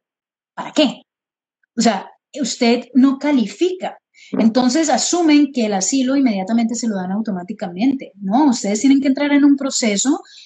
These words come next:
tienen que entrar en un proceso, mientras en ese proceso les dan a ustedes un asilo, un, un, un permiso de trabajo,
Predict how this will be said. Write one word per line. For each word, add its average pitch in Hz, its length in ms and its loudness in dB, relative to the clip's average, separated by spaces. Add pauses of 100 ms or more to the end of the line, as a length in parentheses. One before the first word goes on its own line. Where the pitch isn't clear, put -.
(100)
tienen 233 260 2
que 262 80 0
entrar 247 320 0
en 240 40 -4
un 233 60 4
proceso, 285 480 0
mientras 220 320 2
en 196 140 0
ese 190 160 -2
proceso 196 400 -6
les 208 140 -2
dan 185 120 -4
a 196 40 -4
ustedes 208 340 -6
un 214 100 -2
asilo, 208 460 -6
un, 208 220 -6
un, 208 380 -4
un 208 160 -8
permiso 208 360 -4
de 190 60 -6
trabajo, 285 640 4